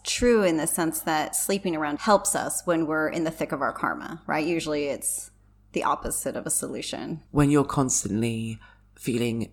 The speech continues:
Speaker 2: not good enough, and so you're looking to strangers or people you know to validate your story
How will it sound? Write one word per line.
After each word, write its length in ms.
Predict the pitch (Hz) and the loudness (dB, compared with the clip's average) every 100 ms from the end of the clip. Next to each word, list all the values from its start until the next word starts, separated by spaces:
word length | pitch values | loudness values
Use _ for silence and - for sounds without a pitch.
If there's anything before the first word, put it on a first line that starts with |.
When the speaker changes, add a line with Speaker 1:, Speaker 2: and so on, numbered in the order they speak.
| _ | _
Speaker 2:
not 220 | 123 - | -2 2
good 140 | 135 | 2
enough, 320 | 127 110 101 - | 4 2 0 -2
and 120 | 120 | -4
so 120 | 127 | -2
you're 180 | 117 113 | 0 2
looking 340 | 117 117 113 | 0 -2 -6
to 320 | 101 - 107 | -6 -4 -4
strangers 680 | - - 120 117 104 110 107 | -4 -4 -2 -2 0 -2 -2
or 220 | - 113 110 | -2 0 0
people 280 | 117 113 | -4 -2
you 160 | 113 113 | 0 0
know 380 | 113 113 104 104 - _ | 0 0 -2 -4 -12 _
to 180 | - 110 | -6 2
validate 580 | 123 131 117 110 104 - | 4 6 4 2 -2 -4
your 300 | 120 117 101 | 0 2 2
story 580 | - - 139 90 57 | -2 -2 0 0 -2